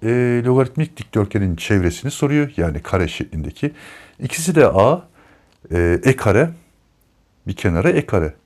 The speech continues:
Kaç kenar var? Dört kenar var. O zaman çevre dört E kare olarak bulunur. Cevap Ardahan. Evet, ayrıntılı çözmeye çalıştım. Ee, ben çözmeden önce çözenleriniz de olmuştur.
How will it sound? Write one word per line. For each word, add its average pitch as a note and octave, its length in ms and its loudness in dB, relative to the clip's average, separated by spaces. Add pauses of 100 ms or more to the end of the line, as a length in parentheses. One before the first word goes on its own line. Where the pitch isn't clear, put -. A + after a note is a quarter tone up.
(140)
Kaç - 220 -8
kenar E2+ 240 -2
var? A#2 280 -2
Dört G2 180 2
kenar D#2+ 280 -4
var. G#2 260 -4
O F#2 60 -4
zaman F2 260 -2
çevre F2 500 -2 (720)
dört G#2 480 0 (600)
E F#2 140 -2
kare D#2 400 -4
olarak F2 560 -4 (300)
bulunur. D#2+ 420 -8 (420)
Cevap F#2 400 0 (680)
Ardahan. D#2+ 460 -4 (1080)
Evet, E3 240 0
ayrıntılı B2 500 0
çözmeye D#2+ 460 -2
çalıştım. D#2+ 480 -8 (720)
Ee, E2 240 -6 (420)
ben F#2 160 2
çözmeden F#2 440 -2
önce D#2 220 -6
çözenleriniz D#2+ 720 -4
de A#2 100 0 (460)
olmuştur. A2 760 -2